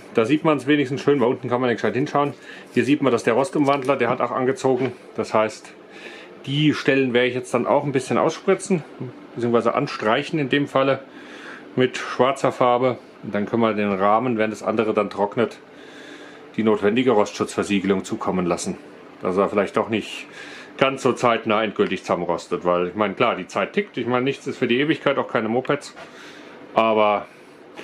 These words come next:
ich glaub schon, dass dieser Roller noch etliche Jährchen vor sich hat. Und wir fangen mal jetzt mal an mit einer Innenhohlraumversiegelung von dem Rahmen mit Fluidfilm.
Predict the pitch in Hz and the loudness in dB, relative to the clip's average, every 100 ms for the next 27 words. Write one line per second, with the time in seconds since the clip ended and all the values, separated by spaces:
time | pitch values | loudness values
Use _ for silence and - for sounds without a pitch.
0 | - - - 294 - 147 143 135 117 - | -18 -18 -2 0 2 0 0 0 0 0
1 | 135 120 113 120 110 98 - - - - | 2 4 4 4 2 -2 -6 -16 -6 -4
2 | 110 113 110 110 104 104 117 107 98 101 | 0 2 2 2 0 -2 0 0 0 -4
3 | - - - - - - - - - 131 | -4 -14 -18 -18 -18 -18 -18 -16 -4 2
4 | 143 135 147 156 170 139 135 147 123 135 | 4 4 4 4 4 2 2 2 4 4
5 | 175 156 147 135 135 131 131 156 170 147 | 4 6 4 6 6 4 4 4 2 4
6 | 156 160 156 147 139 139 151 156 127 147 | 4 4 2 2 0 2 2 0 0 0
7 | 131 120 113 151 170 139 123 156 160 - | 2 4 4 4 2 -2 -4 0 0 4
8 | 180 | 2